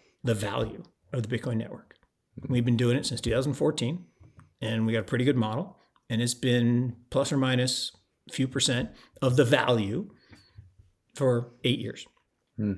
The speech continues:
Speaker 1: That, that model, and we had Tim on with us to talk about it, and it's around thirty-three K today. Okay? Somewhere thirty-two, thirty-three K. So at twenty-eight five or whatever we are,
Speaker 2: Cheap.
Speaker 1: it's cheap. Now,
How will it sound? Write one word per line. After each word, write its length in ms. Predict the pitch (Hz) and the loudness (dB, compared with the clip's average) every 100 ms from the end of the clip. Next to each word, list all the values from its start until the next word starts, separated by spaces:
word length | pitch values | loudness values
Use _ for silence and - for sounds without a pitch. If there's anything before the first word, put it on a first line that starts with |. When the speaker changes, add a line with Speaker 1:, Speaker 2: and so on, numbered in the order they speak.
| - | -2
Speaker 1:
That, 300 | 139 123 - | 0 0 0
that 160 | 135 147 | 0 2
model, 380 | 127 120 180 127 | 4 4 2 2
and 80 | 135 | 2
we 80 | |
had 140 | 131 123 | 4 4
Tim 260 | 151 131 | 6 6
on 280 | 120 156 214 | 4 2 2
with 200 | 131 131 | 2 2
us 240 | 139 226 - | 2 0 -2
to 140 | 135 | -2
talk 220 | 117 117 | -2 -2
about 180 | 113 123 | -2 0
it, 100 | - - - - - _ _ | -2 -6 -12 -12 -16 _ _
and 100 | 135 | 2
it's 200 | 139 139 | 2 2
around 500 | 160 135 135 139 - | 2 4 4 2 -2
thirty-three 460 | - 139 143 143 123 | 4 4 4 2 0
K 180 | - 110 | -2 -6
today. 320 | - - - _ _ _ _ _ - | -8 -12 -18 _ _ _ _ _ -6
Okay? 140 | 220 214 - _ | -6 -6 -10 _
Somewhere 300 | - 240 240 - | -8 -4 -4 -2
thirty-two, 380 | 190 180 - 160 | 0 0 -2 0
thirty-three 380 | 143 123 127 | 0 -2 -4
K. 240 | - - - _ - - _ _ | -8 -12 -20 _ -20 -20 _ _
So 160 | - 135 | 4 4
at 200 | - - | 4 0
twenty-eight 640 | - 127 151 170 135 - - | -2 2 4 4 2 -2 -6
five 480 | 107 104 135 196 151 | -10 -6 -6 -4 -2
or 80 | |
whatever 260 | 113 117 113 | 0 -2 -2
we 100 | 104 | -4
are, 280 | 101 185 - _ - | -6 -12 -14 _ -16
Speaker 2:
Cheap. 340 | - 95 92 - - - _ - | -4 -2 -2 -6 -20 -20 _ -16
Speaker 1:
it's 80 | - | -2
cheap. 360 | - 381 - - _ _ _ _ _ _ _ _ _ | 2 2 -2 -20 _ _ _ _ _ _ _ _ _
Now, 300 | 330 311 120 | -4 -4 -6